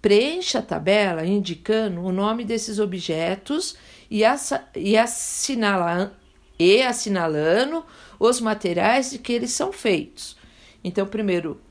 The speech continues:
o objeto aqui, o que que é? Coloca o nome aqui, o que que ele é? Um fogão.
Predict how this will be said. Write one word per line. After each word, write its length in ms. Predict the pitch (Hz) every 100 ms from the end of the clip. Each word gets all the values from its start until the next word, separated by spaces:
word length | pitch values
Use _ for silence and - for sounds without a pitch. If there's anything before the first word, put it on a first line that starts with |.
| _ _ - _ - -
o 80 | 180
objeto 560 | 165 165 180 170 -
aqui, 180 | - 269
o 60 | 269
que 140 | 269
que 220 | - 254
é? 300 | 214 143 - - _ - -
Coloca 380 | 185 185 220 240
o 40 |
nome 260 | 233 226 254
aqui, 240 | 254 202
o 20 |
que 160 | - 226
que 120 | 233
ele 180 | 214 202
é? 160 | 170 147
Um 140 | 160
fogão. 580 | - 285 254 226 151